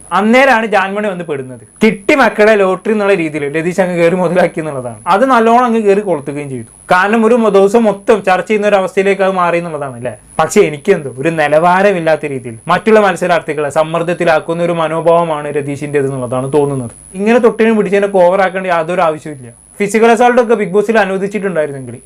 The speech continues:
ഏതെങ്കിലും ഒരുത്തൻ കയറി പൊട്ടിക്കണ സമയം രതീഷിന് കഴിഞ്ഞിട്ടുണ്ടാകുമായിരുന്നു. ആ രീതിയിലാണ് പുള്ളിക്കാരൻ്റെ ഓരോരോ പ്രവൃത്തികൾ. പക്ഷെ ഇങ്ങനെയൊക്കെ ആണെങ്കിൽ കൂടി നൂറ് ദിവസം രതീഷ് തികച്ചു നിൽക്കാനുള്ള എല്ലാ സാധ്യതയും ഇവിടെ കാണുന്നുണ്ട്. കാരണം ബിഗ് ബോസിന് ഇതുവരെയുള്ള ഒരു ചരിത്രം എടുത്ത് നോക്കുകയാണെങ്കിൽ തുടക്കം ആളുകളുടെ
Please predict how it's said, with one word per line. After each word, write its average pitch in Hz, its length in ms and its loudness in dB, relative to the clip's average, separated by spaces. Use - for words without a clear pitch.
ഏതെങ്കിലും 247 520 4
ഒരുത്തൻ 214 260 -2
കയറി 185 220 -4
പൊട്ടിക്കണ 196 460 -4
സമയം 170 240 -4
രതീഷിന് 156 320 -6
കഴിഞ്ഞിട്ടുണ്ടാകുമായിരുന്നു. 131 840 -6
ആ 196 60 4
രീതിയിലാണ് 208 420 2
പുള്ളിക്കാരൻ്റെ 160 400 -2
ഓരോരോ 147 260 0
പ്രവൃത്തികൾ. 117 420 -8
പക്ഷെ 208 240 0
ഇങ്ങനെയൊക്കെ 285 380 2
ആണെങ്കിൽ 233 340 -2
കൂടി 143 180 -12
നൂറ് 240 320 4
ദിവസം 220 360 2
രതീഷ് 196 340 -2
തികച്ചു 175 360 0
നിൽക്കാനുള്ള 156 480 -2
എല്ലാ 156 160 4
സാധ്യതയും 151 360 0
ഇവിടെ 143 200 -4
കാണുന്നുണ്ട്. 120 400 -12
കാരണം 226 340 4
ബിഗ് 208 140 2
ബോസിന് 254 320 2
ഇതുവരെയുള്ള 247 400 4
ഒരു 226 140 -4
ചരിത്രം 190 400 -2
എടുത്ത് 175 220 -8
നോക്കുകയാണെങ്കിൽ 123 500 -12
തുടക്കം 208 340 2
ആളുകളുടെ 196 380 4